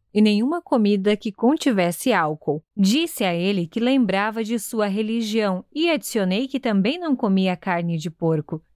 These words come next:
e nem ingeria bebida alcoólica, um hábito que mantive desde a época que fui casada com o pai deles. Em relação ao vinho,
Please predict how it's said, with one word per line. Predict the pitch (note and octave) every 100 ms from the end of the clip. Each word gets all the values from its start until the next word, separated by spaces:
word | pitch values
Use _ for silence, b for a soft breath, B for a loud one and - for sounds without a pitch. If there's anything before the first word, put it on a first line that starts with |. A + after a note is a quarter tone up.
| -
e | F#3
nem | E3+ G3
ingeria | C#4 C#4+ G3 F#3+
bebida | G#3 F3 D#3+
alcoólica, | G#3+ - F3+ D#3+ D#3 E3+ D#3+ -
um | C4 C4 G#3
hábito | G3 F#3+ E3+ F#3 E3+
que | G#3+
mantive | G3 E3+ D#3 G3+ F3+ F3+
desde | D#3+ D#3 F#3 B3+ A#3+
a | G3+
época | F3+ G3 - B3
que | -
fui | - B3
casada | - C#4 A#3+ F#3+ F3 F3+
com | G3 G#3
o |
pai | G3 F#3+ G#3+
deles. | G3+ E3 D#3 D#3 D3 -
Em | - D#4+
relação | C#4+ A3 F3+ E3 - G3 F3
ao | D#3+
vinho, | D3 E3 F3+ D#3+